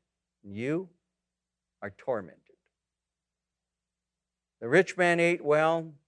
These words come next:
dressed beautifully, had banquets daily.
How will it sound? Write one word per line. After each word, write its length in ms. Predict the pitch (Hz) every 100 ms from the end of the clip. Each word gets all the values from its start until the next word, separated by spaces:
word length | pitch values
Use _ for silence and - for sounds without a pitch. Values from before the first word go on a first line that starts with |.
| _
dressed 380 | - 143 143 -
beautifully, 600 | 143 151 151 160 160 156 160 _ _ _ _ _
had 280 | 143 143 101
banquets 520 | 147 147 151 160 -
daily. 680 | 107 117 139 151 156 160